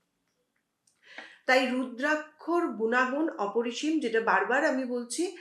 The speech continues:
যে, আহ, এটা ব্যবহার করলে কাজ পাবো না, এ কথাটা কিন্তু কেউ বলতে পারেন না। কিন্তু আমি দেখেছি অনেক ক্লায়েন্ট আমার কাছে এসেছেন, আমি যখন তাদেরকে রুদ্রাক্ষ সাজেস্ট করছি, তারা বলছেন, "ম্যাডাম, আমি না একটা সময় রুদ্রাক্ষ পরেছিলাম,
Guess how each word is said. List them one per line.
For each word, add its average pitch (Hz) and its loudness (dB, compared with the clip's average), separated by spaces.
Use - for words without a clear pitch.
যে, 196 4
আহ, 180 0
এটা 285 0
ব্যবহার 214 2
করলে 254 2
কাজ 220 0
পাবো 214 0
না, 247 0
এ 254 -2
কথাটা 269 -2
কিন্তু 302 -6
কেউ 320 -6
বলতে 202 -2
পারেন 147 -6
না। 147 -12
কিন্তু 339 2
আমি 262 2
দেখেছি 240 -4
অনেক 311 2
ক্লায়েন্ট 277 2
আমার 262 0
কাছে 262 0
এসেছেন, 233 -4
আমি 220 -2
যখন 269 -6
তাদেরকে 240 -2
রুদ্রাক্ষ 220 -2
সাজেস্ট 233 -4
করছি, - 0
তারা 277 0
বলছেন, 269 -2
"ম্যাডাম, 320 6
আমি 269 6
না 320 4
একটা 269 0
সময় 269 -2
রুদ্রাক্ষ 254 -2
পরেছিলাম, 254 0